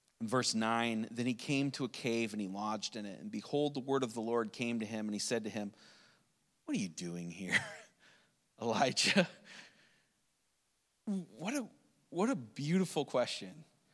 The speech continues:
God shows up and he just says, "Brother, what are you doing here? What are you doing in this cave?" And Elijah says,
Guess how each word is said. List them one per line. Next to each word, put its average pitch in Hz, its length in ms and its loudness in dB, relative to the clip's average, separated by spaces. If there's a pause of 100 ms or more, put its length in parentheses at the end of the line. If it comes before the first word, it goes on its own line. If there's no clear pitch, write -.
(260)
God 175 300 0
shows 170 360 0
up 117 320 4
and 117 100 -6
he 113 60 -2
just 131 240 -4
says, 117 340 -4 (920)
"Brother, 196 180 2
what 208 140 2
are 285 40 0
you 262 80 0
doing 208 460 6
here? - 220 -8 (1400)
What 196 120 4
are 320 40 6
you 294 80 6
doing 262 240 10
in 262 100 10
this - 160 8
cave?" 262 720 0 (2250)
And 135 80 2
Elijah 127 420 6
says, 110 680 2